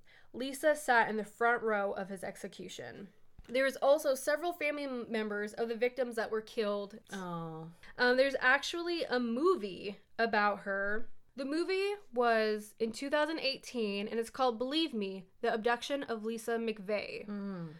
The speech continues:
Speaker 1: So you can check that out. It got a seven point two out of ten.
Speaker 2: Oh.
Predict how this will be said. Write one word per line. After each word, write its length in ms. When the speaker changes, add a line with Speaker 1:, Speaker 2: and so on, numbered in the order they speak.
Speaker 1:
So 160
you 80
can 120
check 280
that 220
out. 360
It 80
got 140
a 60
seven 260
point 260
two 400
out 120
of 80
ten. 360
Speaker 2:
Oh. 340